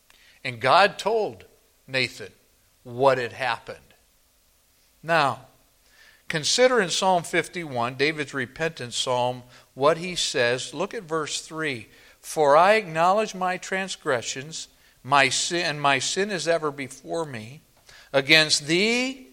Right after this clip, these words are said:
thee only have I sinned and done this evil in thy sight."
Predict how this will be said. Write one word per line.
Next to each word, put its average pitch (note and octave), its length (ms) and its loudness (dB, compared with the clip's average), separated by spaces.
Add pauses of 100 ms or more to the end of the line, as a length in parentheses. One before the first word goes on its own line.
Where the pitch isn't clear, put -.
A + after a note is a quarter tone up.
(120)
thee C#3+ 420 2
only A#3 400 4
have D#3 240 6
I C#3+ 160 8
sinned D#3 500 -2
and C3 260 -8
done D#3+ 280 2
this C#3 300 -6
evil F3+ 680 -2
in E3 320 -8
thy D#3+ 340 2
sight." - 680 -10